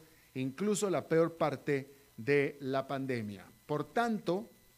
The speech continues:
la verdad es que el consenso esperaba que en el nuevo pronóstico, en el nuevo ajuste de pronóstico de crecimiento para la economía que se iba y que se dio a conocer este martes,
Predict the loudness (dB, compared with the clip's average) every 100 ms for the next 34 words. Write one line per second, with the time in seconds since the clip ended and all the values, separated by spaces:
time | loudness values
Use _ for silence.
0 | _ _ _ _ _ _ -8 -2 0 0
1 | 2 2 2 0 -2 -4 -4 -4 -4 -2
2 | -4 -4 -4 -6 -4 0 2 2 2 -2
3 | -8 -6 -4 -2 -2 -2 -2 -2 0 2
4 | 4 4 2 0 -2 -2 -4 -8 -8 -8
5 | -4 -2 -2 -2 -4 -6 -6 -4 -4 -4
6 | -6 -6 -8 -10 -8 -6 -6 -6 -10 -8
7 | -4 -4 -4 -6 -6 -4 -6 -6 -6 -2
8 | 0 0 -2 -8 -20 -20 _ -6 -4 -2
9 | -2 0 2 0 -2 -6 -12 -10 -8 -8
10 | -6 -2 2 2 2 -4 -6 -6 -6 -6
11 | -10 -12 -6 -6 -6 -8 -4 -4 -4 -2
12 | -2 -2